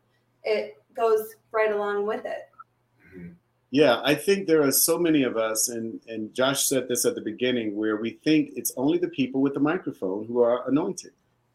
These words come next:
Speaker 3: And that leaves them, uh,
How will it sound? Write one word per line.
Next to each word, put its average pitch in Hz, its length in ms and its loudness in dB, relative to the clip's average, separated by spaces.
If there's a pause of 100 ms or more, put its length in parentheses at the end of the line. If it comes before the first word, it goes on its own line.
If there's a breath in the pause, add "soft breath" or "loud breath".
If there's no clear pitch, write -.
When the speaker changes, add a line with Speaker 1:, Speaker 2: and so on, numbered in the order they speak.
(340)
Speaker 3:
And 131 600 2 (160)
that 147 240 4
leaves 147 420 6
them, 147 600 4 (540)
uh, - 180 -20